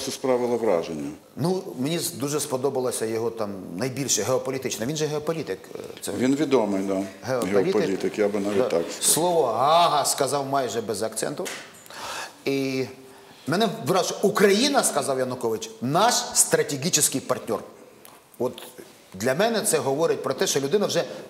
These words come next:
Speaker 2: позиціонувалася. Він з нами, тільки з іншого боку. Ну і в заключенні, то, звичайно,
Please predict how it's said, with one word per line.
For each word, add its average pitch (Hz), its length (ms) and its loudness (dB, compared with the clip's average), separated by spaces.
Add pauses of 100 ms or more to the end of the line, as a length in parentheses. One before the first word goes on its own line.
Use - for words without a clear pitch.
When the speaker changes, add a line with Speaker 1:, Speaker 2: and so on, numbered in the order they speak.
(120)
Speaker 2:
позиціонувалася. 165 880 0 (760)
Він 165 340 0 (280)
з 123 140 6
нами, 143 300 0 (300)
тільки 151 320 -4 (100)
з 107 240 4
іншого 131 360 -2
боку. 107 260 -6 (1300)
Ну 220 140 6
і - 20 6
в - 40 4
заключенні, 214 600 4
то, 170 220 0
звичайно, 120 460 -2